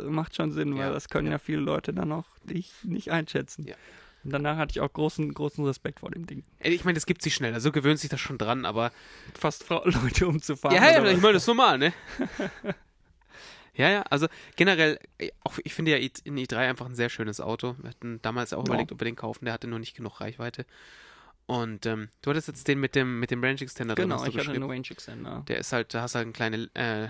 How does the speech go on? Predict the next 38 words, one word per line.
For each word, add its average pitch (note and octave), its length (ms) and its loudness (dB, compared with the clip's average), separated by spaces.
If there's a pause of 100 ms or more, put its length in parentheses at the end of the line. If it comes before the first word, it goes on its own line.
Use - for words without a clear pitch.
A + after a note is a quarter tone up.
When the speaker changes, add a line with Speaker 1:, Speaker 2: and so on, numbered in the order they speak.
Speaker 2:
Verbrennungsmotor A#2+ 600 -4
drin, A#2 220 -4
der, A2+ 120 0
der A2+ 140 0
im G2+ 100 -6
Zweifel A#2+ 260 -6
Strom A#2 240 -4
generieren G#2 340 -4
kann. A#2 180 -8 (840)
Und A2+ 160 -6
Speaker 1:
Tatsächlich? - 440 -10
Speaker 2:
Ja, D#3 300 0 (160)
das F3 260 -20
ist - 100 -16
der G#3 80 -6
Range E3+ 180 -8
Extender. - 380 -16 (300)
Speaker 1:
Das E3+ 220 -10
wusste - 220 -12
ich - 60 -10
nicht. - 100 -10
Ich C#3+ 80 -14
Speaker 2:
Ja. C#3+ 80 0
Speaker 1:
dachte, C#3+ 160 0
der D3+ 80 2
hat D3 40 -8
einfach D3 200 -2
eine D3+ 80 0
größere C#3+ 260 2
Batterie. C#3+ 400 -2 (1400)
Speaker 2:
Ich C#3+ 220 -10
weiß A#2+ 180 -4
nicht, E3+ 160 -12
ob - 80 -20
das C3+ 120 -10
beim C3 180 -4
i - 60 -8 (160)
drei, C#3 440 -4